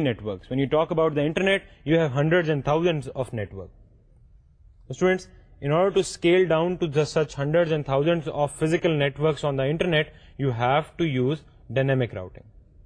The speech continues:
اور اسٹوڈنٹس، ڈائنامک راؤٹنگ کے کیس میں کیا ہوگا کہ ہر بار جب آپ کی آئی ایس پی ایک نیا کسٹمر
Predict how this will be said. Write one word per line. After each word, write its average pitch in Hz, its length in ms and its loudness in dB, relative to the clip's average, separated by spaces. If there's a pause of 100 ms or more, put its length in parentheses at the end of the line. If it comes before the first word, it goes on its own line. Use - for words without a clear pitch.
(520)
اور 123 100 -8
اسٹوڈنٹس، 160 300 0 (240)
ڈائنامک 143 520 0
راؤٹنگ 135 420 0
کے 139 80 -6
کیس 139 260 0
میں 151 100 -2
کیا 135 160 0
ہوگا 147 280 0 (280)
کہ 147 80 -4
ہر 139 300 0
بار 131 280 0 (480)
جب 135 160 0
آپ 139 220 -2
کی 151 220 -4
آئی 135 160 2
ایس 165 200 0
پی 151 180 -4 (240)
ایک 143 180 0
نیا 143 360 2
کسٹمر 180 560 0